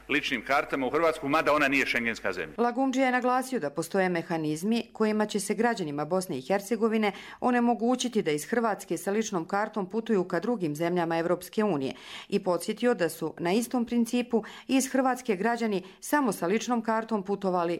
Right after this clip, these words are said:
Speaker 2: u Sloveniju. Ministar inostranih poslova B I H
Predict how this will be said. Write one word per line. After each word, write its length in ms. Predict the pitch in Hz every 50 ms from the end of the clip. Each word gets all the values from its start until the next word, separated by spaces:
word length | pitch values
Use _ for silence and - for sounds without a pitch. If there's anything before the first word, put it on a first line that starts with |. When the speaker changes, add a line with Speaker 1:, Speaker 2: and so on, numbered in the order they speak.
| - -
Speaker 2:
u 100 | 202 180
Sloveniju. 560 | 185 190 175 160 147 151 143 135 135 135 - - - - - - - -
Ministar 420 | - 220 226 220 220 220 - 226 214
inostranih 440 | 208 214 220 214 220 226 196 190 190
poslova 460 | 196 220 220 220 208 196 160 151 143
B 160 | 147 170 156
I 80 | 139 123
H 280 | - - 240 262 247